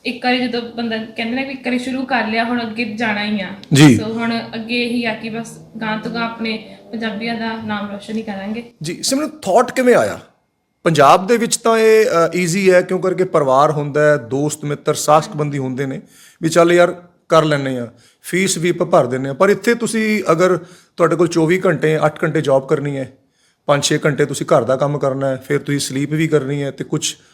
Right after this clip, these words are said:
Speaker 2: ਆਪਣਾ ਪੇਪਰ ਵਰਕ ਵੀ ਦੇਖਣਾ ਹੈ, ਮੁਸ਼ਕਲ ਹੋ ਜਾਂਦੀ ਹੈ।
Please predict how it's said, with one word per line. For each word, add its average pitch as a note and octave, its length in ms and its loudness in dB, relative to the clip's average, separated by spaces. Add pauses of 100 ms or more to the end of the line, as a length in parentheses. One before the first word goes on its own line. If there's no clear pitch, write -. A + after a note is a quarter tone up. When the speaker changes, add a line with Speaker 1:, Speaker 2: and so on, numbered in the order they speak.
(140)
Speaker 2:
ਆਪਣਾ D3 220 0
ਪੇਪਰ D#3 340 2
ਵਰਕ E3 240 2
ਵੀ D#3+ 100 0
ਦੇਖਣਾ C#3+ 320 -6
ਹੈ, B2 80 -8 (420)
ਮੁਸ਼ਕਲ D#3 240 0
ਹੋ A#3 100 6
ਜਾਂਦੀ G2+ 280 -2
ਹੈ। - 60 -20